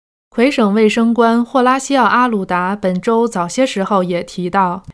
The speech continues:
免疫专家认为，染疫者康复第三个月后注射一剂疫苗，可获得与接种两剂相同的免疫力。阿鲁达解释说，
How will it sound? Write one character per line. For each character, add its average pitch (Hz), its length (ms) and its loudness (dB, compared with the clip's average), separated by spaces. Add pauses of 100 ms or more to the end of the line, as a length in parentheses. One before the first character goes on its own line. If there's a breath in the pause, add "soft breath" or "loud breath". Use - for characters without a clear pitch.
免 214 220 2
疫 277 140 -2
专 302 220 -4
家 311 200 -2
认 269 260 -2
为， 185 380 -2 (320 soft breath)
染 214 240 2
疫 294 160 0
者 190 320 0
康 277 300 -2
复 240 300 -4
第 254 120 -4
三 311 280 -6
个 254 120 0
月 220 220 0
后 196 320 0
注 233 180 -4
射 214 240 -2
一 190 200 -4
剂 226 200 -4
疫 220 160 -2
苗， 180 440 -2 (200 soft breath)
可 202 240 2
获 240 240 0
得 208 260 0
与 196 220 -4
接 285 160 -4
种 262 220 -2
两 180 240 0
剂 220 240 -4
相 285 300 -4
同 196 180 -4
的 226 100 0
免 180 240 -2
疫 185 140 -6
力。 185 380 -8 (560)
阿 277 120 0
鲁 247 160 0
达 196 220 0
解 185 180 -2
释 190 200 -6
说， 208 420 -2